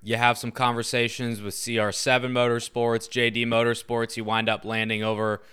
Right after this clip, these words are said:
with Johnny Davis and that red fleet of cars for, uh, for a full year almost.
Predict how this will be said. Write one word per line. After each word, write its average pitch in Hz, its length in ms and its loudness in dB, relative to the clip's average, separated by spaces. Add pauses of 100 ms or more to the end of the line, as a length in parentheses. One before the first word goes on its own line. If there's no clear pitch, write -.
(240)
with 110 140 -6
Johnny 117 300 2
Davis 110 520 2
and 107 160 -4
that 107 220 0
red 110 480 -2
fleet 120 340 -4
of 110 80 -4
cars 113 480 0
for, 107 360 -4 (360)
uh, 104 420 2
for 110 180 -2
a 104 120 2
full 127 320 0
year 120 300 2
almost. 107 580 0